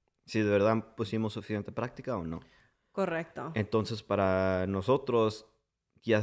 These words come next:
Speaker 1: llegamos, like, "All right, like, we got this".
Speaker 2: Ujú.
Speaker 1: Pero todavía hay como, "Ok, tenemos que asegurar que todo esté al cien".
Speaker 2: Sí.
Speaker 1: Y ya que nos metamos en ese ritmo, en el segundo show, ya es fácil, todo, todo fluye.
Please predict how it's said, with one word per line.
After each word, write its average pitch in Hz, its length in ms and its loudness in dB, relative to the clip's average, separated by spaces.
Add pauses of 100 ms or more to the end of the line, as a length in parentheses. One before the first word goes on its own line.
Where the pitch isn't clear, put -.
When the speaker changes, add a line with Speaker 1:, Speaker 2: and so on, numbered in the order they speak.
Speaker 1:
llegamos, 110 500 4
like, 87 200 -4
"All 104 160 0
right, 104 120 0
like, 85 200 -8
we 101 80 0
got 104 280 -2
this". - 380 -16
Speaker 2:
Ujú. 220 380 -10
Speaker 1:
Pero 95 220 -6
todavía 104 280 4
hay 104 120 4
como, 101 320 -2
"Ok, - 140 -8 (1040)
tenemos 98 320 -4
que 104 680 0
asegurar 104 360 -4
que - 100 -18
todo 98 180 -6
esté - 180 -10
al 80 100 -10
cien". 85 300 -10 (560)
Speaker 2:
Sí. 160 220 -10 (260)
Speaker 1:
Y 110 120 -6
ya 104 140 0
que 117 100 0
nos 107 160 2
metamos 107 440 -2
en 101 120 -4
ese 104 240 -2
ritmo, 143 500 -6
en 98 180 -8
el 87 240 -10
segundo 113 440 -2
show, 147 360 -2 (880)
ya 107 220 -2
es - 160 -10
fácil, 98 360 -4
todo, 110 260 0 (220)
todo 127 220 4
fluye. 120 420 -2